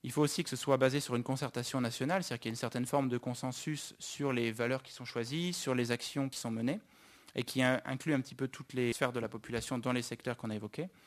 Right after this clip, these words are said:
Et enfin, bah, finalement, la valeur de marque qu'on a proposée, ça pourrait être une forme d'indicateur. Donc il faudrait que ce soit repris, amélioré, euh, complété, euh, qu'il y ait des études, euh, qui soient faites pour ça,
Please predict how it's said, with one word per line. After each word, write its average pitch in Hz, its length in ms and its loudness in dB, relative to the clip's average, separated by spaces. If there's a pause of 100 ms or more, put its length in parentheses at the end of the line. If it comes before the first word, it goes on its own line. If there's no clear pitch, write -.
(680)
Et 147 140 6
enfin, 170 340 6
bah, 143 100 4
finalement, 147 380 4
la 120 100 6
valeur 139 240 6
de 135 80 2
marque 139 300 2
qu'on 113 140 -4
a 110 80 -2
proposée, 117 380 0
ça 143 140 2
pourrait 135 480 4
être - 300 0
une 127 140 0
forme 160 320 4
d'indicateur. 127 580 0
Donc 110 160 -8
il - 40 -16
faudrait 117 140 -2
que - 60 -10
ce 123 80 -6
soit 113 160 0
repris, 139 500 0
amélioré, 117 760 4
euh, 107 80 0
complété, 120 560 0 (500)
euh, 104 140 0
qu'il 107 180 -2
y - 20 0
ait - 40 -2
des 104 40 2
études, 110 300 -4
euh, 104 120 -4
qui - 100 -14
soient 110 100 -4
faites 123 160 0
pour - 140 -10
ça, 165 280 4